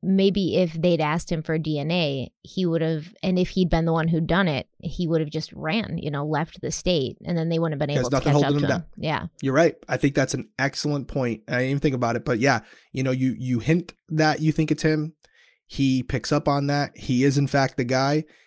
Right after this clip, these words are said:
Speaker 2: He has nothing holding him to where he is, and he takes off, and you never hear from him again. So, yeah, excellent point.
Speaker 1: And I think
Speaker 2: Excellent
Speaker 1: it's,
Speaker 2: point.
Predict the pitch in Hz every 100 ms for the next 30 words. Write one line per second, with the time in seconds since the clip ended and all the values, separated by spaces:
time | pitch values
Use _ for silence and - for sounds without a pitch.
0 | - 135 120 127 143 135 147 - 135 135
1 | 147 143 147 139 120 131 131 117 127 160
2 | 170 - _ _ - 139 127 143 135 -
3 | 131 135 135 117 120 113 120 107 113 98
4 | 101 71 65 - _ - 127 113 123 110
5 | 104 - 135 - 120 104 107 110 98 -
6 | _ _ _ _ - 208 233 269 262 254
7 | - 262